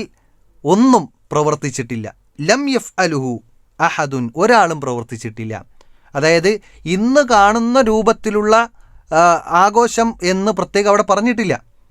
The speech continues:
ഒന്നും പ്രവർത്തിച്ചിട്ടില്ല എന്നാണ്. റബിയുൽ അവ്വൽ പന്ത്രണ്ട് വരുമ്പോൾ പ്രത്യേകമായ ആചരണ-, ആചരണവും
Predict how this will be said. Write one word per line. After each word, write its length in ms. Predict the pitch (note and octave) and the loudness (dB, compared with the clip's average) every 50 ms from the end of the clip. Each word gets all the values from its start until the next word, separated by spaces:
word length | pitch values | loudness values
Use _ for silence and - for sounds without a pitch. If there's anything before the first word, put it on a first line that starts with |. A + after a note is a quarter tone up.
| _ _ _ _ _ _ _ _ - | _ _ _ _ _ _ _ _ 0
ഒന്നും 360 | F3 G#3 A#3 C4 C#4 D4+ D#4 C4 | 2 2 4 4 2 2 2 2
പ്രവർത്തിച്ചിട്ടില്ല 720 | C4+ B3 A3+ A3 G#3 - G#3+ F#3 - G3+ E3+ F#3+ F#3+ F#3 F3 | 4 4 4 4 2 0 -2 -4 -4 -4 -4 -2 0 0 0
എന്നാണ്. 240 | D#3+ D3 B2+ A2+ - - _ _ _ _ _ _ _ _ _ _ _ _ _ - | 0 0 -4 -6 -10 -14 _ _ _ _ _ _ _ _ _ _ _ _ _ -6
റബിയുൽ 380 | C3 C#3 C#3+ D#3+ F#3 G3+ F#3+ F#3 | -4 -2 0 0 0 2 4 2
അവ്വൽ 200 | F3+ E3+ E3+ D#3 | 2 2 0 -2
പന്ത്രണ്ട് 460 | C#3+ D#3 D3+ D#3 D#3 E3+ E3+ E3+ D#3+ | -2 -2 -2 -2 -2 -2 -2 -2 -2
വരുമ്പോൾ 360 | E3+ E3+ D#3+ D#3+ E3 F3+ G#3+ A3+ - _ _ _ _ _ - | -2 -2 -2 0 0 0 0 -2 -4 _ _ _ _ _ -6
പ്രത്യേകമായ 560 | D3 D3 - F#3 F3 E3+ E3+ E3+ D#3+ D#3+ D#3+ D#3 D3 | -4 -2 0 0 2 2 2 2 2 2 2 2 4
ആചരണ-, 460 | C#3+ D#3 E3+ D#3 E3+ F3 E3+ D#3+ E3+ - | 4 2 2 2 0 -2 -2 -2 -4 -2
ആചരണവും 640 | D3+ D3+ D#3 D#3+ D#3+ E3+ E3+ E3 E3 E3+ E3+ F#3 A3 | 0 0 0 0 0 -2 -2 -2 0 0 0 -2 -4